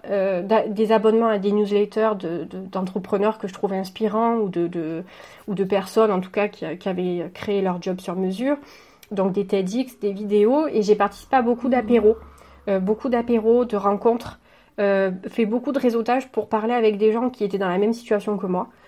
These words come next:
Speaker 1: Et ça, alors, c'est vraiment un conseil, c'est, c'est rencontrer. Il faut, faut, faut vraiment rencontrer, et c'est aussi ce qui permet de se créer un nouvel entourage.
Speaker 2: Mhm.
Speaker 1: Euh, et qui, qui va nous sou-, nous soutenir aussi.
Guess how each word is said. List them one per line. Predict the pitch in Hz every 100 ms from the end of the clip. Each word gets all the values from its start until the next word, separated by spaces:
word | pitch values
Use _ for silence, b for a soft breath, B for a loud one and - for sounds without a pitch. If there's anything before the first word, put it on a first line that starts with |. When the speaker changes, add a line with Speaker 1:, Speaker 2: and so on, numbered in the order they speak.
| b b 214
Speaker 1:
Et | 196
ça, | 190 247
alors, | 226
c'est | 220 202
vraiment | 202
un | 240
conseil, | 240 240 233 226 254 -
c'est, | - 208 190
c'est | 190 190
rencontrer. | 214 254 214 185 175
Il | 208
faut, | - 208
faut, | - 202
faut | -
vraiment | 208 214 247
rencontrer, | 247 240 220 208 254 269 -
et | 220
c'est | - 226
aussi | 220 240 254
ce |
qui | - -
permet | 226 208 240
de | 220
se | 208
créer | - 220
un | 233
nouvel | 214 220 233 233
entourage. | 220 - 277 269 220
Speaker 2:
Mhm. | 233 _ _ _ _ _ _ _ -
Speaker 1:
Euh, | 220 202 196 190 185 B B B _
et | 226 214 190
qui, | - 220 202 196
qui | - 214
va | 220
nous | 233
sou-, | 233 233 -
nous | 226 233
soutenir | 233 254 254 254 269
aussi. | 240 233 269 311